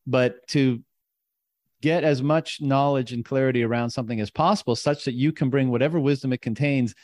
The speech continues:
and integrate it into your life, not just, you know, not just go along with some fiat dictate like, "Hey, son, this is our religion," or, "Hey, whatever," but actually to say, "No, I'm not, I'm not gonna do it 'cause you told me, but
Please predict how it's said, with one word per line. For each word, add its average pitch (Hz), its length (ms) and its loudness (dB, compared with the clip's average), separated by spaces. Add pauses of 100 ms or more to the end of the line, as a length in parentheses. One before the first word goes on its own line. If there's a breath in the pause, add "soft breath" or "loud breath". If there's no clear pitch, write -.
(380 soft breath)
and 139 160 0
integrate 147 540 2
it 131 100 2
into 131 300 0
your 113 100 2
life, 135 480 -2 (300)
not 143 200 0
just, 151 320 -2 (960)
you 143 140 -2
know, 127 260 0
not 139 220 -2
just 147 400 -4 (160)
go 143 240 2
along 135 440 2
with 120 280 0
some 127 540 0
fiat 135 460 0
dictate 139 420 0
like, 123 160 0
"Hey, 165 240 4
son, 135 420 -2
this 135 160 -4
is 135 100 -4
our 131 160 2
religion," 127 480 -2
or, 110 140 -4
"Hey, 143 320 2
whatever," 127 500 0 (280 soft breath)
but 143 200 0
actually 143 720 2 (260 soft breath)
to 139 100 -2
say, 131 180 2
"No, 151 200 4
I'm 139 140 2
not, 165 260 2 (160)
I'm 135 60 -4
not 170 80 2
gonna 196 120 2
do 127 160 2
it 117 80 -4
'cause 113 160 -2
you 113 100 -2
told 104 260 -2
me, 113 240 -6 (400)
but 127 280 2